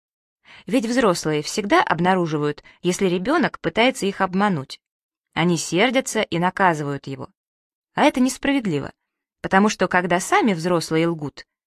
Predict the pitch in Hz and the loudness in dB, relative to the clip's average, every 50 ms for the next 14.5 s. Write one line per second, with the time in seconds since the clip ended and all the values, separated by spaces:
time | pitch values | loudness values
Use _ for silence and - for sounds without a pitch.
0 | _ _ - 208 196 151 147 151 151 165 - - - 233 277 262 196 156 151 - | _ _ 0 2 2 2 0 0 -2 -2 -2 -2 0 2 2 2 2 2 0 2
1 | 175 214 214 196 165 147 147 - _ _ _ _ _ _ _ _ _ _ _ _ | 0 0 0 -2 -4 -6 -8 -10 _ _ _ _ _ _ _ _ _ _ _ _
2 | _ _ _ _ _ _ _ _ _ _ _ _ _ _ _ _ _ _ _ _ | _ _ _ _ _ _ _ _ _ _ _ _ _ _ _ _ _ _ _ _
3 | _ _ _ _ _ _ _ _ _ - 269 330 339 - - 180 160 165 160 151 | _ _ _ _ _ _ _ _ _ 0 0 0 0 0 -2 0 0 0 0 0
4 | 151 185 202 196 - - - 247 240 - _ _ _ _ _ _ _ _ _ _ | 2 2 0 0 -2 -4 -6 -8 -8 -10 _ _ _ _ _ _ _ _ _ _
5 | _ - 170 175 196 302 359 359 339 - 185 165 160 - - - 185 165 156 151 | _ 0 2 2 4 4 2 2 0 0 0 0 0 0 0 0 2 2 2 2
6 | 143 139 151 185 247 269 277 240 233 247 247 _ _ _ _ _ _ _ - 143 | 0 -2 -2 -2 0 0 0 -2 -4 -6 -8 _ _ _ _ _ _ _ -4 0
7 | 180 180 170 143 151 170 202 254 269 - 226 214 175 160 156 175 220 254 269 - | 2 2 2 2 2 4 4 4 4 2 2 2 2 2 2 0 0 0 -2 -4
8 | - - 214 214 - _ _ _ _ _ - 202 226 247 240 240 - 240 - - | -8 -8 -8 -8 -10 _ _ _ _ _ -2 2 4 4 4 4 2 -2 -2 -2
9 | 254 247 - - - _ _ - 233 - 269 254 - - 240 277 269 - - 254 | -2 -2 -2 -6 -16 _ _ -4 -2 0 0 -2 0 2 2 2 2 0 0 -2
10 | 208 - - 165 - - - 170 156 175 165 165 160 165 165 - 220 254 277 269 | -2 -2 -4 -6 -6 -4 -4 -2 -2 0 0 0 0 -2 -2 0 2 2 2 2
11 | - _ _ _ _ _ - 165 - 220 226 - - - 220 214 208 196 180 151 | 0 _ _ _ _ _ -10 -2 0 0 0 0 -2 -2 0 2 2 2 0 -2
12 | 143 - - - - _ _ _ _ _ _ _ _ _ _ _ _ _ _ _ | -4 -6 -8 -12 -12 _ _ _ _ _ _ _ _ _ _ _ _ _ _ _
13 | _ _ - - - 190 214 262 302 311 262 190 165 156 175 - - 175 175 156 | _ _ -12 -8 -2 0 2 2 2 2 2 2 2 0 -2 0 0 0 0 0
14 | 175 220 - - 277 269 269 262 262 254 | 0 -2 -2 0 2 2 2 2 0 -2